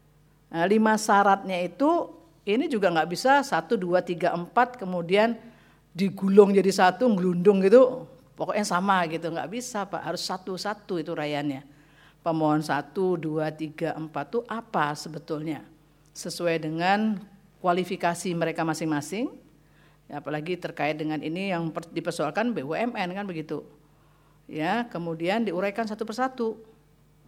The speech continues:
Di mana letak kerugian hak konstitusionalnya itu? Ya,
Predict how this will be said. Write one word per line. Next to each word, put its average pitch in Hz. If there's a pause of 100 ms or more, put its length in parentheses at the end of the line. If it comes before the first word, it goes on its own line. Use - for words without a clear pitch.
(300)
Di 175
mana 226
letak -
kerugian 175
hak 165
konstitusionalnya 156
itu? 139 (880)
Ya, 156